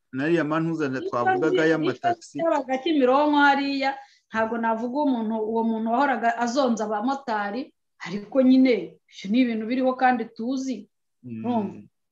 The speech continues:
Speaker 2: Akabazonga
Speaker 1: Yeah.
Speaker 2: rwose pe, akabazonga ku mugaragaro, amafaranga bakoreye akaba ari we uyatwara, agenda mu
Speaker 1: Mm.
Speaker 2: modoka nziza, bo ba-,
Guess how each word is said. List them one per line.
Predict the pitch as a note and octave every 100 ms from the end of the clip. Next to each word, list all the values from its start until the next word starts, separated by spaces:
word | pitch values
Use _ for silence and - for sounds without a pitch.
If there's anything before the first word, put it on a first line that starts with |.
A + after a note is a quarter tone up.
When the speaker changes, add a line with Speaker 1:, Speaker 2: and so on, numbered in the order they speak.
| _
Speaker 2:
Akabazonga | - G3 B3+ B3+ A#3+ A3+ A3+
Speaker 1:
Yeah. | A#3
Speaker 2:
rwose | C#4+ B3 A3+ - -
pe, | - C#4 C#4 - - -
akabazonga | - A3+ C#4+ C#4+ B3+ A#3+
ku | A#3+ A#3
mugaragaro, | A#3 A#3 A3+ A#3 A#3+ D#4+ - _ _ _ _ _ _ - _ _ _ _ _ _ _ _ _ _
amafaranga | F#3+ A3 A3+ B3 A#3+
bakoreye | A#3+ A#3+ C4+ D#4 C#4+
akaba | C4 C4
ari | D#4
we | D4+
uyatwara, | D#4 - C4 B3 A#3+ C4 - _ _ -
agenda | - C4 C4+ A#3+
mu | A#3+
Speaker 1:
Mm. | B3+
Speaker 2:
modoka | C#4 C#4 C#4
nziza, | C4 C4+ C4 C4
bo | B3+
ba-, | B3+ B3+